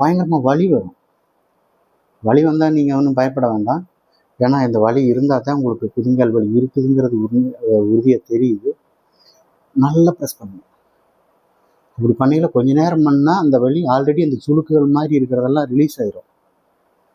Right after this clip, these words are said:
நீங்க வேணா ஒரு எண்ணெய் மாதிரி வேணா வச்சுக்கோங்க. ஏன்னா, கை வலியை வ-, அமுத்தியில எண்ணெய் வ-, வயிறு நீவுவாங்கல்ல, அது மாதிரி.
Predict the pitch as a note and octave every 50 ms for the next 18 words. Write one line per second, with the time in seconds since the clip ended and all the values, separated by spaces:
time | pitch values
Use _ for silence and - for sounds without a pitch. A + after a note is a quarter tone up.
0 | _ _ _ - B2+ A#2+ A#2 B2 C#3 D#3 D#3+ D3 C3+ B2 A#2+ A#2 A2+ A#2 C3 C#3
1 | D3+ D3+ D3+ D3 D3 D3 C#3+ C#3+ C#3 C#3+ C#3 C3 A#2+ - - A2 A2 G#2 G2+ G2+
2 | G#2+ B2 C3+ C3 - A#2+ B2 B2+ B2+ B2 B2+ B2+ A#2+ B2+ A#2+ A#2 A2+ A2+ A2 A#2
3 | A2+ - B2 A#2 A2+ G#2+ G#2+ G#2+ A#2 A#2 A2 G#2+ G#2+ G#2 G#2 - _ _ _ _
4 | _ _ _ _ _ _ _ A#2 A2+ A#2 B2 B2+ B2+ B2 B2 B2 B2 B2 B2 A#2+
5 | A2+ A2 G#2+ G#2 G2+ G2+ G2+ G2+ G2+ G2 G2+ G#2 G2 F#2+ F#2 F2+